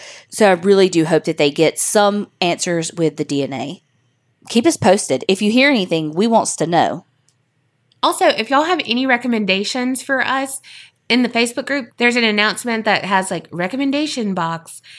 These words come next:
Speaker 2: and you can recommend it there or email us, and you can just say, like, "True crime recommendation" or "paranormal recommendation," that kind of thing.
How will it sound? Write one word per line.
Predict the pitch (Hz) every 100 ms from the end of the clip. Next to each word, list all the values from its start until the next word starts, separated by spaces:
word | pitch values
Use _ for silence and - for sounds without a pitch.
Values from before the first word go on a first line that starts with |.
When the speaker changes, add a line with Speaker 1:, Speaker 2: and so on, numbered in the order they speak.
| - _ -
Speaker 2:
and | 196 202 196 185 185 - _ -
you | 190
can | 185 180 175 147 _
recommend | - 190 202 196 180 175
it | 165 -
there | 226 262 262 233 -
or | 202 214 -
email | 175 220 240
us, | 254 254 247 -
and | 185
you | 185
can | 196
just | 185 -
say, | 180
like, | 165 - - _ _ _
"True | - 294
crime | 302 269
recommendation" | 220 208 208 190 180 180 170 165 147
or | 156 175
"paranormal | 175 - 240 254 262 220 185
recommendation," | 180 190 180 170 165 165
that | 170 -
kind | 147
of | -
thing. | - - 196